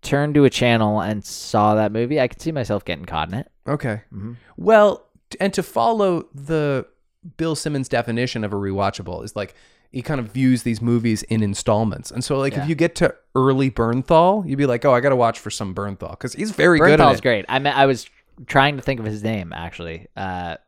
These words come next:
Speaker 1: like, yeah, actually, like, John Bernthal. I couldn't think of that name. Um, he was so fantastic
Speaker 2: It's
Speaker 1: in it.
Speaker 2: really nice to see him not play, like, a gruff, tough guy.
Speaker 1: D-, he was, like, the exact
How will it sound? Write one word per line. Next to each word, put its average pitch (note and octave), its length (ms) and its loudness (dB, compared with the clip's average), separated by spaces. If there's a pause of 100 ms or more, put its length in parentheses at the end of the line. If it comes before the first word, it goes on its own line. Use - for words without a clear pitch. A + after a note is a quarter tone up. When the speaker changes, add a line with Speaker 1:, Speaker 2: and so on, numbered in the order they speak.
(140)
Speaker 1:
like, G#2+ 300 -8 (100)
yeah, B2+ 120 -2 (100)
actually, A2+ 340 -2
like, F#2+ 160 -10 (240)
John F#2+ 300 -6
Bernthal. F#2 340 -8
I E2+ 80 -8
couldn't F#2 220 -8
think F2 120 -8
of F2 60 -8
that E2+ 120 -12
name. F2 200 -14 (460)
Um, G2+ 560 0
he C3+ 120 4
was D#3 220 4 (140)
so D#3+ 280 4
fantastic F2+ 480 -2
Speaker 2:
It's - 120 -2
Speaker 1:
in - 40 -8
it. D4 40 -4
Speaker 2:
really F4+ 240 0
nice D4 240 0
to - 120 -6
see A3+ 140 -2
him F#3+ 200 0
not D#3 280 2
play, D#3+ 280 2
like, C3+ 260 0
a A#2+ 80 -10
gruff, A#2+ 400 0
tough - 240 -4
guy. F#2 320 -6 (200)
Speaker 1:
D-, - 160 0
he G#3 200 6
was, A#3+ 180 6
like, F3+ 160 8
the C#3+ 140 4
exact B2 600 4